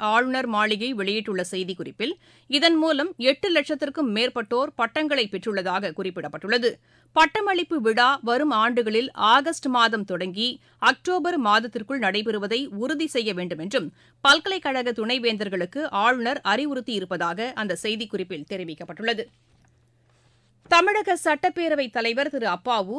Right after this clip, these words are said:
அரசுமுறை பயணமாக இன்று ஆஸ்திரேலியா புறப்பட்டுச் சென்றார். சிட்னியில் நடைபெறவுள்ள காமன்வெல்த் நாடாளுமன்ற மாநாட்டில் திரு அப்பாவு பங்கேற்கிறார். தமிழகத்தில்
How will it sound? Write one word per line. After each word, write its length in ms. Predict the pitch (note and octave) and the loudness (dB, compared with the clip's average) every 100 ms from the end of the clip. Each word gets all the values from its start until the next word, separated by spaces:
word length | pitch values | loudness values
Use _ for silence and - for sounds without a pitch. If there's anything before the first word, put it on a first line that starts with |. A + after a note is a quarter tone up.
| E4+ | 0
அரசுமுறை 560 | A3 C#4 - D#4+ D4 A3 | 2 2 0 -2 0 0
பயணமாக 600 | F#3 F#3+ G3 F3 G3 G#3 | -2 -4 -4 -2 -2 -2
இன்று 280 | F#3 G#3+ G3+ | -4 -4 -2
ஆஸ்திரேலியா 560 | F#3 B3 - C4+ G#3+ F3 | 0 0 -2 -4 -2 -6
புறப்பட்டுச் 480 | D#3+ E3+ E3+ D#3+ E3+ | -4 -8 -8 -12 -10
சென்றார். 300 | F#3+ G#3 - - _ _ | -2 -2 -4 -12 _ _
சிட்னியில் 560 | - E4+ D#4+ F#4 F4+ D#4+ | -4 -2 0 -2 0 2
நடைபெறவுள்ள 640 | A#3 B3 C#4 C#4 A3 G#3+ C#4+ D4 | 2 2 0 0 0 -2 -2 -4
காமன்வெல்த் 640 | - C#4 D#4+ F4 C#4 C#4+ A#3+ | 4 6 6 4 2 0 -2
நாடாளுமன்ற 680 | G3 A3+ D4 D4 C#4 A3 F#3+ | 0 2 2 0 0 -2 -4
மாநாட்டில் 560 | D#3 F3+ G3+ G3 G#3 D#3 - | -4 -2 0 0 0 -4 -6
திரு 180 | C4 A3+ | -2 -2
அப்பாவு 460 | F3+ - A#3+ G3+ F#3 | -2 0 0 2 -4
பங்கேற்கிறார். 640 | - E3 E3+ - A3 F#3 - _ _ _ _ _ _ _ _ _ _ _ _ - | -6 -10 -10 -2 0 0 -4 _ _ _ _ _ _ _ _ _ _ _ _ 4
தமிழகத்தில் 640 | F4 G4 G#4 F4+ D4+ D#4+ | 4 6 2 -2 -4 -4